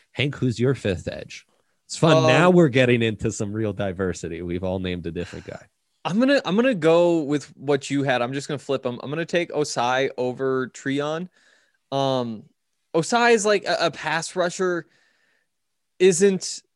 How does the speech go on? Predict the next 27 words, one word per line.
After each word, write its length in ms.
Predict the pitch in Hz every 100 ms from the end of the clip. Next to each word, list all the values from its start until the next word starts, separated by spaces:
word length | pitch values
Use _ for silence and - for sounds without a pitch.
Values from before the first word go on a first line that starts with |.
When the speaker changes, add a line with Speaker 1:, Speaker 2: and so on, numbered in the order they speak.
| _ _ _ - 190 -
Speaker 2:
in 140 | 175 175
my 180 | 151 160
opinion, 320 | 170 185 180
like, 180 | 151 147
exciting 520 | 131 - 131 135 156
enough 320 | 156 151 160
to 80 | 143
be, 300 | 123 127 143
like, 260 | 135 135 135
the 80 |
number 400 | 135 127 131 135
four, 880 | 127 - - 123 127 131 131 131 123 - _ _
uh, 560 | 120 117 113 110 107 82 71 _ _
edge 200 | 135 131
rusher 280 | 143 143 147
in 60 | 139
this 160 | 123
draft, 420 | - 107 139 160 -
but 320 | 135 165 -
he's 180 | 147 135
just 200 | 175 -
so 120 | 196
sound 520 | - - 127 143 156
in 60 | 151
the 80 | 123
run 260 | 117 131
game 300 | 120 104 117